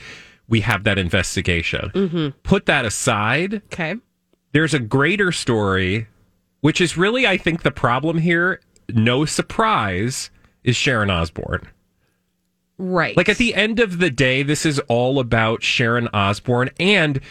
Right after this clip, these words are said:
Speaker 1: what's going on behind the scenes. There is another, uh, story in Page Six that talks about how,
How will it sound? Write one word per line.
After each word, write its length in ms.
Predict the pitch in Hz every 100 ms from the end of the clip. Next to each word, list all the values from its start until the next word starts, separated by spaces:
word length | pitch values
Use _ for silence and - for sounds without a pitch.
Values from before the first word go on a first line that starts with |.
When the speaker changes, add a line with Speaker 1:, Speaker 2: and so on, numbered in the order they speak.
| - -
Speaker 1:
what's 340 | 120 139 180 -
going 280 | 180 165
on 120 | 139 135
behind 280 | 127 131
the 40 | 117
scenes. 360 | - 117 98 -
There 160 | 123
is 100 | 147
another, 340 | 147 135 127 -
uh, 240 | 117 104 101
story 420 | - 113 107 107
in 120 | 101
Page 260 | - 107 92
Six 340 | - 101 -
that 140 | 101 -
talks 360 | 104 101 -
about 380 | 101 95 92 92 _ _ _ _ _ _ - -
how, 500 | - 110 104 107